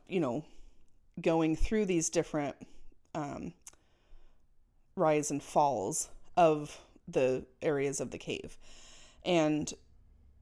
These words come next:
because they get monsoon rains, and often these types of caves will have, you know, cavities up above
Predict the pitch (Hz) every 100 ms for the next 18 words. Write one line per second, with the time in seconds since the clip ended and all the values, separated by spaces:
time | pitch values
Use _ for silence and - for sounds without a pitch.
0 | - - 175 - 208 226 233 - 165 160
1 | - 156 151 147 160 147 143 156 135 98
2 | 156 151 - - - - 180 175 180 185
3 | - 190 165 156 160 156 - 160 - 160
4 | - 175 151 151 - 170 151 156 147 139
5 | 143 - - - - - - - - -
6 | - _ 196 170 175 - - - - 190
7 | 180 160 151 151 - 160 - 160 165 151
8 | 165 262 -